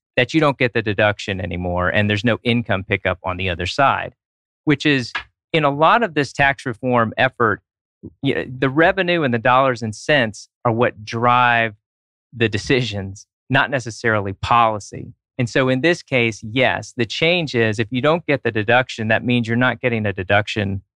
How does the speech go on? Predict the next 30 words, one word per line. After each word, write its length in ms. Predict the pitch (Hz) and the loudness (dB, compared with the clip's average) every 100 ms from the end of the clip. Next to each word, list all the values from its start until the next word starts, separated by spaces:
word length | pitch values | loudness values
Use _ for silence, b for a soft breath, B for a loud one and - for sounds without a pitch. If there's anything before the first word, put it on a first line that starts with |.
| _ 95 | _ -2
at 80 | |
a 40 | 101 | -2
higher 440 | - 120 117 104 | 2 2 2 0
income 420 | 110 123 - 98 | -2 -4 -4 -4
level. 400 | 92 87 90 113 - _ _ | -6 -8 -6 -8 -10 _ _
For 240 | 104 101 | 0 0
the 160 | 85 110 | -2 -2
payer 340 | 123 139 123 | 2 4 2
typically 540 | 104 127 117 113 107 - | 0 -6 -6 -6 -6 -4
earns 380 | 101 101 98 98 | -2 -2 -4 -8
more. 340 | 85 85 107 - _ _ - | -8 -6 -8 -10 _ _ -4
So 160 | 120 | 0
that 180 | 120 123 | 2 0
deduction's 540 | 117 113 110 - 104 | 0 0 0 -4 -8
more 180 | 110 101 | -4 -4
valuable 640 | 92 95 101 117 113 95 92 | -4 0 2 2 0 -6 -12
to 140 | - | -10
them. 260 | 90 90 101 | -8 -6 -6
So 120 | 110 | -2
they 120 | 104 | -2
take 320 | 104 - 143 | -2 -4 -2
away 240 | 127 107 104 | 0 0 2
that 220 | 95 98 | 0 0
valuable 420 | 98 98 98 98 | 0 0 -2 -8
deduction 560 | 95 95 104 - 87 90 | -6 0 0 0 -10 -6
from 160 | 92 | -6
a 60 | 87 | -4
higher 400 | - 104 90 - _ _ - | -2 -2 -2 -8 _ _ -4
wage 380 | 107 120 117 | 0 2 0
earner. 360 | 98 90 90 98 | -4 -6 -6 -8